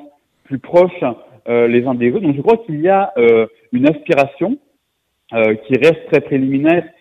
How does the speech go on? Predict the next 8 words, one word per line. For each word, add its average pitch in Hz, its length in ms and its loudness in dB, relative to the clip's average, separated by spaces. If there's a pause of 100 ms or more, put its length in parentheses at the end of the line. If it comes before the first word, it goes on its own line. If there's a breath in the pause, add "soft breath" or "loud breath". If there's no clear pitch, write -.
(140)
et 151 400 4 (120)
beaucoup 147 540 0
a 131 80 6
été 123 460 2
évidemment 123 400 -2
détruit 127 380 -4
et 120 40 4
beaucoup 143 320 -6